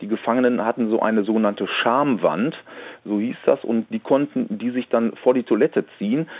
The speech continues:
Ansonsten war die Toilette allerdings völlig frei im Raum. Das hat sich verbessert. Äh, sämtliche Toiletten bei Gemeinschaftszellen in Nordrhein-Westfalen jedenfalls und wohl auch in Bayern, soweit ich das mitgekriegt habe, sind zwischenzeitlich verkleidet worden, sodass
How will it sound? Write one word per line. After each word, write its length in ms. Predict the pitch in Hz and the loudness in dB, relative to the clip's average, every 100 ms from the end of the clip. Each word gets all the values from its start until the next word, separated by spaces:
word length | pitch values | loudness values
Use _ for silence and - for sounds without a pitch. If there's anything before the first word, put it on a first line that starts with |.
| - | -8
Ansonsten 440 | 101 104 156 - 135 | 0 2 2 0 0
war 100 | 127 | 0
die 120 | 120 | 0
Toilette 380 | - 110 131 98 | 2 2 2 2
allerdings 320 | 117 117 117 - | 2 2 -4 -2
völlig 260 | - 165 156 - | 0 0 -2 2
frei 220 | 143 143 | 6 6
im 140 | 101 | 4
Raum. 400 | 92 80 71 69 - - - - | 4 2 2 -2 -12 -18 -16 0
Das 160 | 123 - | 0 2
hat 140 | - 143 - | -4 -4 -2
sich 180 | 135 - | -4 2
verbessert. 680 | 113 101 82 117 - 165 - | 2 2 2 2 4 2 2
Äh, 380 | 147 - 113 113 - 95 | -2 4 6 6 4 2
sämtliche 460 | 110 170 156 156 - | 2 2 0 -4 0
Toiletten 480 | 135 131 - 135 131 - - - | 2 0 -2 -6 -8 -14 -12 -2
bei 360 | 110 107 107 | 4 6 6
Gemeinschaftszellen 920 | 104 104 104 - 135 - - 117 120 117 | 4 2 2 2 -4 -6 0 2 4 2
in 200 | 104 101 | -2 0
Nordrhein-Westfalen 760 | 107 - 101 98 - 101 139 | 0 0 -2 0 2 2 2
jedenfalls 440 | 127 123 120 113 - | 2 0 2 0 0
und 220 | 107 98 | -6 -2
wohl 120 | 113 | 0
auch 200 | - - | 2 0
in 120 | 95 | 0
Bayern, 300 | 92 123 101 | 2 4 4
soweit 220 | 85 82 - | 2 -2 -4
ich 80 | |
das 120 | - - | -8 -12
mitgekriegt 480 | 87 95 - 95 | -12 -10 -6 -2
habe, 200 | 101 104 101 | 0 0 0
sind 240 | 110 - - - | -2 -4 -12 -8
zwischenzeitlich 720 | 120 127 113 - 110 113 110 | -6 -4 -6 0 0 0 -2
verkleidet 560 | 110 - 101 110 90 - | -4 2 4 4 2 0
worden, 360 | 80 92 117 - - - - | 2 4 2 -6 -12 -14 -4
sodass 200 | 101 107 | 0 0